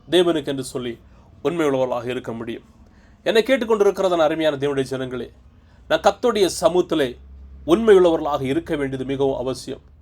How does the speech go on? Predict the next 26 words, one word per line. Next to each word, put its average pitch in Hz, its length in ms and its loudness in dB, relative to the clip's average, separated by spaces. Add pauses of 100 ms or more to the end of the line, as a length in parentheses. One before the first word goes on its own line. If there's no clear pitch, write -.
(400)
அவருக்கென்று 233 500 6
சொல்லி 190 240 -4
நாம் 151 320 0
ஜீவிக்க 226 280 -4
வேண்டியது 165 340 0
அவசியம். 143 420 -6 (760)
அவருக்கென்று 220 480 4
சொல்லி 180 500 0 (540)
நம்முடைய 143 300 0
வாழ்க்கை 196 380 6
முழுவதும் 156 380 0
ஒப்புக் 147 220 -6
கொடுக்க 147 260 -4
வேண்டியது 123 280 -6
அவசியம். - 460 -10 (1000)
முதலாவதாக, 202 840 6 (320)
பாவ 202 420 8
வழிகளை 208 320 6
விட்டு 180 220 -2
விலகுவது 185 520 2
நிமித்தமாக 160 600 0
நாம் 139 260 0
அவரை 165 300 6
நாம் 143 160 0
துதிக்க 165 320 -6
முடியும். 143 420 -4